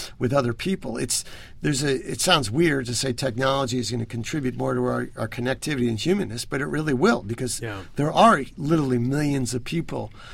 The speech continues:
Speaker 1: that cannot, uh, are not mobile. They can't get around. They need caregivers. And, and it's not only our country. There's a lot of developing countries, or developed countries, rather, that face a shortage of caregivers, and we have to deal with it.
Speaker 2: Yeah. Yeah,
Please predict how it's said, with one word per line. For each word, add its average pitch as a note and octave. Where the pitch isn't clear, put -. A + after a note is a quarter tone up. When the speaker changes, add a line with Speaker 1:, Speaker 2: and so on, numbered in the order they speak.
Speaker 1:
that B2
cannot, C3
uh, A#2+
are B2+
not C3
mobile. A#2
They A#2
can't C#3
get A#2+
around. A2+
They B2
need C#3
caregivers. A#2+
And, B2+
and B2
it's A#2
not F3
only A2
our E3
country. G#2
There's G#2+
a A2+
lot C3+
of B2
developing A2
countries, A2
or A#2+
developed A#2
countries, A#2
rather, A2
that G#2+
face B2+
a A2
shortage C3+
of A2
caregivers, A2+
and A#2
we A#2
have A#2+
to C3
deal B2
with -
it. -
Speaker 2:
Yeah. A#2+
Yeah, A2+